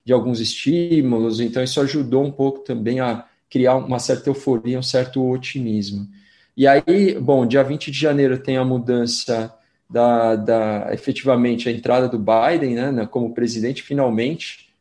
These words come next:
porque até o dia dezenove tudo pode acontecer, né? O Trump, ele, ele, ele quase que, que tentou dar um golpe, né? Quando ele incitou o pessoal a ir lá e quebrar tudo no, na, na, lá na Casa Branca.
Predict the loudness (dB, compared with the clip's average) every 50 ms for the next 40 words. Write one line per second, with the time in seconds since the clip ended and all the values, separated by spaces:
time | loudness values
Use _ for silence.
0 | _ _ _ -8 0 4 4 6 6 4 2 0 -2 0 2 2 2 4 4 2
1 | 2 2 2 2 2 4 4 2 0 -2 -6 -8 -8 -4 -2 0 0 0 0 -2
2 | -2 -4 -4 -2 -2 -2 -2 -2 -2 0 0 0 2 2 0 0 0 0 0 0
3 | 0 2 2 2 4 6 6 4 4 2 -2 -8 _ _ _ _ 0 2 4 4
4 | 4 4 4 4 4 4 4 2 2 2 2 2 2 0 -2 -4 -4 -4 -6 -8
5 | _ _ _ _ -6 -2 0 0 2 0 -2 -4 -8 _ _ _ _ _ _ _
6 | 0 0 2 4 4 4 4 2 0 0 2 4 6 6 6 4 2 0 -4 -4
7 | 0 0 0 0 0 0 2 2 2 0 0 -2 -2 0 -2 -2 0 2 2 2
8 | 4 2 0 0 2 2 4 4 4 4 2 0 0 0 -2 -2 0 0 0 -2
9 | -2 -2 -2 0 2 2 2 2 0 0 0 -2 -2 -2 -4 -6 -8 -12 _ _
10 | _ _ _ _ _ _ _ _ _ -4 -2 0 0 0 0 0 -2 -2 -2 -2
11 | -2 -2 -2 -4 -4 -4 -4 -6 -6 -4 _ 2 2 4 4 2 2 2 2 2
12 | 2 2 0 0 2 2 2 2 0 -2 -4 -8 -10 -12